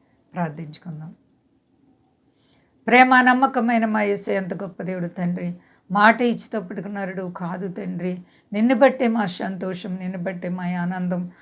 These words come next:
మా హృదయ వాంఛలు తీర్చే దేవుడవు, అవును, మా కార్యములు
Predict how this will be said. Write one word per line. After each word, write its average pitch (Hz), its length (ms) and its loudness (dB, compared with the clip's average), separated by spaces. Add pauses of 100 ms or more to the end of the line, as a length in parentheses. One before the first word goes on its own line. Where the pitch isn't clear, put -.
(220)
మా 175 60 0
హృదయ 190 360 -2
వాంఛలు 196 500 -4
తీర్చే 208 440 -4
దేవుడవు, 233 720 4 (380)
అవును, 208 260 0
మా 208 160 2
కార్యములు 240 800 4